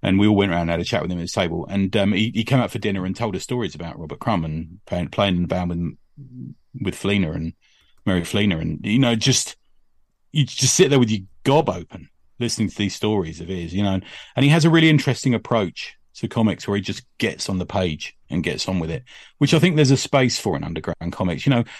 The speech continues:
we see this sort of tight plotting, don't we, in graphic novels and image books and Marvel arcs and stuff like that, or you'd like to hope so. But in this, there's a, there's a real instinctual attack on a page, um, and it, it, it's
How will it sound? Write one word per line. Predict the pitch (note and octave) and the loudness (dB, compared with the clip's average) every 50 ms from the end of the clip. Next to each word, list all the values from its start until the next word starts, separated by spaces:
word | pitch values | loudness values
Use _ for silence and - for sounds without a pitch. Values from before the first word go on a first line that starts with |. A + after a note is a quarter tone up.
| - - - | -16 -2 0
we | D#3 | 2
see | D#3 - - D#3 | 2 4 4 4
this | C#3 C3 B2+ - | 6 4 4 2
sort | - F#2+ A2 - | 2 0 -2 -4
of | |
tight | - - - A2 F#2+ E2 - - | -6 -4 -2 -2 -2 -2 -4 -6
plotting, | - - G2 - - G2+ F#2 | -6 -6 -4 -4 -4 -4 -2
don't | F2 F#2 D#2+ | -2 -2 -2
we, | F2 F2 | -4 -4
in | F2+ E2+ | -4 -4
graphic | - F2 E2+ - E2+ E2 | -4 -6 -6 -6 -8 -8
novels | E2 F2 E2 E2 E2 E2 E2 | -8 -6 -6 -6 -6 -6 -4
and | F2 E2+ | -4 -4
image | E2 E2+ D#2+ - - | -4 -4 -6 -8 -8
books | - - - - - - | -8 -8 -8 -8 -10 -10
and | - - - - _ - - _ _ _ _ _ | -10 -10 -12 -14 _ -20 -20 _ _ _ _ _
Marvel | - G#2 G2 F#2 F2+ F2 F2+ E2+ | 0 2 4 4 4 2 0 0
arcs | F2 F2 D#2+ - - - | -2 -2 -4 -6 -8 -10
and | - F#2+ | -12 -12
stuff | - - - - - - | -8 -6 -6 -6 -4 -4
like | E2 E2 E2 | -4 -4 -4
that, | E2 D#2+ | -4 -4
or | E2 F2 | -4 -4
you'd | F2 - - | -4 -2 -2
like | E2+ D#2+ | -4 -2
to | - - | -4 -6
hope | E2 E2 | -6 -6
so. | - F2 D#2 - - - - _ _ - | -6 -8 -8 -10 -14 -20 -20 _ _ 2
But | D3+ C3 | 6 8
in | C#3+ C#3+ | 8 8
this, | D3 D3 C3 - - | 8 8 6 6 4
there's | C3+ C#3 C3 B2 | 4 4 6 6
a, | C#3 | 4
there's | C3+ C3+ C#3 C3 | 4 4 4 6
a | B2+ B2+ | 6 6
real | C3 C3+ B2+ | 6 6 6
instinctual | B2 A#2+ A2+ - B2 A2+ F#2+ - - G#2+ G2 G2 F#2+ F2+ F#2 - - _ _ _ | 6 4 2 0 -2 -4 -2 -2 -4 -4 -2 -4 -4 -4 -6 -10 -12 _ _ _
attack | - A#2 A#2 - - A2 F#2+ - | -12 -12 -6 -2 -2 -2 -2 -2
on | - F#2 | -4 -4
a | E2 | -4
page, | - - F2+ F2 E2 D#2 D2+ - - - - - - _ _ _ | -2 -2 -2 -2 -2 -4 -8 -10 -14 -14 -16 -20 -20 _ _ _
um, | - E2 F2 F2 F2 F2 E2+ D#2 - - _ _ _ _ _ _ _ _ - | -8 -4 -2 -2 0 0 -2 -2 -6 -10 _ _ _ _ _ _ _ _ -4
and | - A2 G#2+ | 0 0 2
it, | G#2 - - - - - - - - - | 0 0 -2 -8 -20 -20 -20 -20 -8 -2
it, | - G#2+ G2+ G2+ G2 | 0 0 0 0 -2
it's | A2+ B2 A#2 G#2 - - | -2 -2 -2 -2 -4 -8